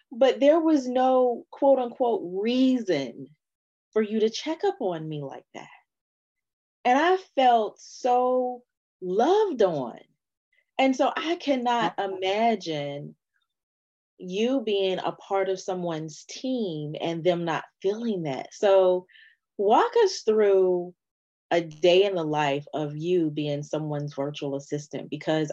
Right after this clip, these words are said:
I gotta tell you all, and listen, Ariel did not know I was gonna talk about that, that I was gonna speak on that. She probably didn't even remember it, didn't think about it, because I just felt like it was something just within her. But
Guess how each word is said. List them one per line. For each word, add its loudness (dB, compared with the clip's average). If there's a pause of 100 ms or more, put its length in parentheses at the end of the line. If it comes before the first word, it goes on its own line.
I 0
gotta 2
tell 2
you -2
all, -4 (400)
and 4
listen, 4
Ariel 6
did 4
not 2
know 0
I 2
was -2
gonna -4 (160)
talk 0
about 2
that, 2
that 0
I 2
was -2
gonna -6
speak -4
on 0
that. 0 (680)
She 4
probably 6
didn't 6
even 0
remember 4
it, 4
didn't 0
think 2
about 4
it, 0
because 0 (680)
I 2
just 0
felt 2
like 0
it -2
was -10
something -2
just -4
within -2
her. -4 (520)
But 4